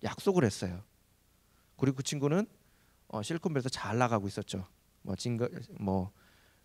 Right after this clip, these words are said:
어, 나중에 이제, 어, 유명한, 어, 게임 회사, 게임 회사에 취직도 하고 야후에도 인턴을 하고 뭐 이렇게 잘 나가고 있었는데,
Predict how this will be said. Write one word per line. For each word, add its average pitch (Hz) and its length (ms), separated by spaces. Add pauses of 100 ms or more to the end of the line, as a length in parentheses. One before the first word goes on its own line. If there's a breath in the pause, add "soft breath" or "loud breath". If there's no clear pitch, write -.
어, - 180
나중에 101 500
이제, 95 340 (600)
어, - 180 (880)
유명한, 123 460 (640)
어, 92 400 (120)
게임 147 220
회사, 110 340 (200)
게임 156 240
회사에 110 680 (200)
취직도 - 320
하고 104 180
야후에도 107 500
인턴을 104 360
하고 107 200
뭐 107 120
이렇게 104 100
잘 110 160
나가고 107 240
있었는데, 95 480